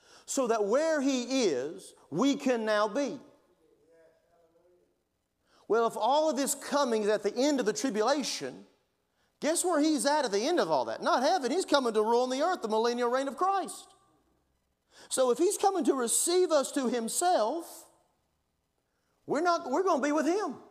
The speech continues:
Where he's at currently, that will be heaven. That's the context, if you will. The Bible also says in Revelation chapter three,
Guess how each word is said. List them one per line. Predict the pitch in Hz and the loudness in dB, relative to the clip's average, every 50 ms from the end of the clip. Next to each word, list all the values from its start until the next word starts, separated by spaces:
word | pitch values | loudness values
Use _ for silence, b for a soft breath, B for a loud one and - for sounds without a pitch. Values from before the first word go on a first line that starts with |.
| _ _ _ _ b b b b b | _ _ _ _ b b b b b
Where | b 202 240 | b 0 2
he's | 247 302 294 247 202 | 2 2 2 2 0
at | 294 294 - | -2 -2 -2
currently, | - - 302 311 294 220 175 175 208 240 247 - - - | 0 2 2 2 2 0 0 2 0 0 0 -4 -8 -4
that | 165 170 175 | -2 0 0
will | 190 190 | 0 0
be | 208 226 | -2 -2
heaven. | 233 320 359 - - - - - - _ _ _ _ _ _ _ _ _ _ _ _ _ _ _ _ _ _ _ | -2 -2 -4 -6 -10 -16 -18 -20 -20 _ _ _ _ _ _ _ _ _ _ _ _ _ _ _ _ _ _ _
That's | - 175 202 196 - | -2 -2 -2 -2 -2
the | 208 214 | -6 -6
context, | 214 - - 269 269 247 220 196 - - 160 131 127 - - - | -4 -2 0 0 0 0 -2 -6 -4 -4 -4 -4 -4 -6 -10 -12
if | - - | -12 -14
you | - | -14
will. | - 60 - - _ _ _ _ _ _ _ _ _ _ _ b b b b b | -18 -20 -20 -20 _ _ _ _ _ _ _ _ _ _ _ b b b b b
The | 196 | -2
Bible | 190 208 214 220 214 220 | 2 2 2 2 2 2
also | 202 208 240 247 - - 208 185 | 2 2 2 2 0 -2 -2 -2
says | - - 190 185 180 - | 0 0 0 0 0 0
in | 214 208 | 0 0
Revelation | 190 185 196 190 185 185 190 196 196 - 202 190 | 0 0 0 2 2 2 2 2 0 -2 -6 -6
chapter | 180 - 214 202 - - 220 | -2 -2 -2 -2 -2 -6 -14
three, | 220 - 254 262 240 | -12 -12 -12 -12 -14